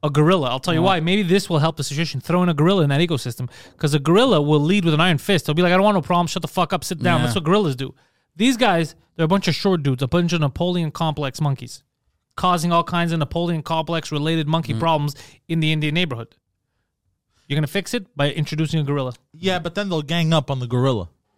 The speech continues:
Speaker 1: Bro, a gorilla can handle that shit.
Speaker 2: Yeah.
Speaker 3: You think so?
Speaker 2: A gorilla can fuck up little monkeys
Speaker 1: Yeah.
Speaker 2: for sure.
Speaker 1: They'll be too scared, too. He'll fucking
Speaker 2: Yeah.
Speaker 1: eat some of them.
Speaker 3: Hey, they could fight a leopard, like in, uh, Tarzan.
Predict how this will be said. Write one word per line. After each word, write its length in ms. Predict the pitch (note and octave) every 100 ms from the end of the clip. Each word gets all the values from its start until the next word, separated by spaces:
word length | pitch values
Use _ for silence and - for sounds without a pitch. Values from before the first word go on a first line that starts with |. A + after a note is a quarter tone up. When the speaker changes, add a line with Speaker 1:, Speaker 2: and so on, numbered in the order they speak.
| _ _
Speaker 1:
Bro, 200 | C3 C#3
a 40 |
gorilla 280 | B2+ D3 D#3
can 120 | C#3
handle 220 | C#3 D3 A#2
that 100 | A2+
shit. 200 | B2+ B2 - A#2
Speaker 2:
Yeah. 60 | A2+ G2+ _
Speaker 3:
You 60 | -
think 160 | F#3 C#4
so? 280 | G4+ D3+ - -
Speaker 2:
A 180 | B2+ B2
gorilla 500 | B2+ C#3+ C#3 C#3 C3
can 200 | - A#2+
fuck 340 | - A2+ A2
up 200 | A2+ G#2
little 220 | A#2+ A2+ G#2+
monkeys 460 | G#2 G2+ G2 G2
Speaker 1:
Yeah. 180 | C3+ B2+
Speaker 2:
for 40 | A#2
sure. 200 | G#2+ F#2+ _
Speaker 1:
They'll 120 | - D3
be 80 | D3+
too 140 | G3
scared, 300 | - F3 A#2+
too. 120 | D3+
He'll 140 | B2+ C#3+
fucking 320 | - A#2+ A#2
Speaker 2:
Yeah. 60 | E3
Speaker 1:
eat 100 | F3+
some 160 | C#3
of 60 | B2
them. 140 | A#2 - _
Speaker 3:
Hey, 120 | - D#3
they 80 |
could 120 | C#3 C3+
fight 200 | E3 C3+
a 20 |
leopard, 400 | A#2+ D3 A2 F2 _ _ _ -
like 180 | B2+ C3
in, 160 | B2+
uh, 160 | B2 A2+
Tarzan. 480 | - B2+ G#2+ F#2+